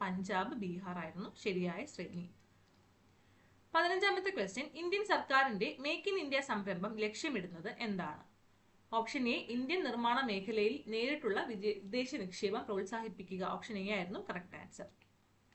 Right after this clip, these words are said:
ഇത് പതിനാറാമത്തെ ക്വസ്റ്റ്യൻ, ഇന്ത്യയിലെ ഹരിത വിപ്ലവം ആരംഭിച്ചത് ഏത് പഞ്ചവത്സര കാലയളവിലാണ്? മൂന്നാം പഞ്ചവത്സര പദ്ധതി. സിമ്പിൾ ക്വസ്റ്റ്യൻ ആയിരുന്നു. നമ്മുടെ ഗോദ ടെസ്റ്റ് സീരീസിലൊക്കെ റിപ്പീറ്റഡ് ആയിട്ട് ചോദിച്ചിട്ടുള്ള ക്വസ്റ്റ്യൻ ആയിരുന്നു ഇത്.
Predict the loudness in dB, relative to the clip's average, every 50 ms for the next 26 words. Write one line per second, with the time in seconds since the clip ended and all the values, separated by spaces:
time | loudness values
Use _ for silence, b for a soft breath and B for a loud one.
0 | _ _ _ _ _ -20 _ _ _ b b b b b b b b -12 -4 0
1 | 6 10 10 10 10 10 8 8 8 8 6 4 2 2 2 0 -2 -2 -6 -8
2 | -8 -10 -10 -6 -2 0 2 4 4 4 4 4 2 2 2 0 0 0 0 0
3 | 0 2 2 4 2 2 2 0 -2 -2 -4 -2 -2 -4 -4 -2 0 2 4 4
4 | 4 2 0 0 2 2 2 0 0 -2 -2 -2 -4 -4 -4 -2 -2 0 2 2
5 | 2 0 0 0 0 0 0 -2 -2 -4 -4 -4 -2 -2 -2 -2 -2 -2 -2 -2
6 | -2 0 0 0 0 -2 -4 -4 -4 -4 -2 -2 -4 -4 -4 -4 -2 -2 -2 -2
7 | -2 -4 -4 -4 -2 0 0 0 0 0 0 -2 -2 -4 -8 -14 -20 -20 -12 -6
8 | -2 0 0 2 4 4 4 4 4 4 4 0 0 0 -4 -4 -4 -4 -2 0
9 | 0 0 0 0 -2 -2 -2 -4 -6 -2 0 0 0 0 0 -2 0 0 0 0
10 | -2 -2 -2 -2 -6 -6 -4 -2 0 0 0 0 -2 -2 -2 0 0 -2 -4 -6
11 | -14 -20